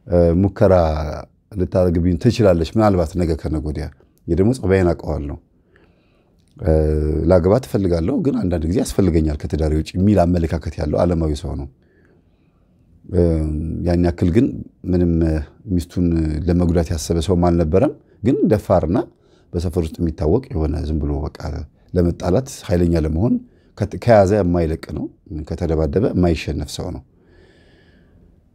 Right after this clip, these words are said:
ከዛ ሌሊት ማታ እንደተዘጋጅ-፣ እንደ-፣ እንዳለችውም ተዘጋጅታ በእንቅልፍ ልብ ሆን ብሎ ተዘጋጅቶ ነው፣ እ፣ የተኛው። እሱ እንቅልፍ አልወሰደውም።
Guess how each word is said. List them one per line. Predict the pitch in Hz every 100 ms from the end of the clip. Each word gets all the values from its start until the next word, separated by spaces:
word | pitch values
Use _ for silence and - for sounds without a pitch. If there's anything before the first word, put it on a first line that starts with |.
| _ -
ከዛ | - 120 170
ሌሊት | 127 117 123 -
ማታ | 101 98 95 139 - - _
እንደተዘጋጅ-፣ | 98 101 101 95 92 87
እንደ-፣ | 101 98
እንዳለችውም | 92 98 107 95 - 156
ተዘጋጅታ | 311 90 85 80 78 285 - _ _ _
በእንቅልፍ | 95 104 220 90
ልብ | 92 87 80 85 80 76 73 73 80 _
ሆን | - 156
ብሎ | 156 127
ተዘጋጅቶ | 117 95 95 92
ነው፣ | 82 - -
እ፣ | 98 - 73 - 95 -
የተኛው። | 92 - 85 135
እሱ | 240
እንቅልፍ | - 104 87
አልወሰደውም። | 85 76 - 82 120